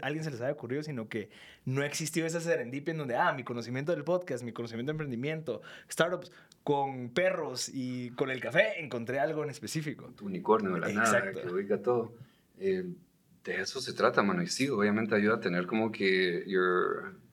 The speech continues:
Speaker 2: base is covered,
Speaker 1: Ujú.
Speaker 2: ¿verdad? Pero no es necesario.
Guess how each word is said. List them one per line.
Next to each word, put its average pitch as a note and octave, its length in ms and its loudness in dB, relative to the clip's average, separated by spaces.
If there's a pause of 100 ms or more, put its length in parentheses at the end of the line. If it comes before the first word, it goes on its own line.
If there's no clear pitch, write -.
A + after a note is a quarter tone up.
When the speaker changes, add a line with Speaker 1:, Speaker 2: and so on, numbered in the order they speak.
Speaker 2:
base G2+ 260 0
is - 140 -4
covered, D3 460 2 (200)
Speaker 1:
Ujú. B2 300 -4
Speaker 2:
¿verdad? G2+ 360 0 (280)
Pero F#2+ 140 -14
no F#2+ 100 -4
es A2+ 60 2
necesario. A#2 520 2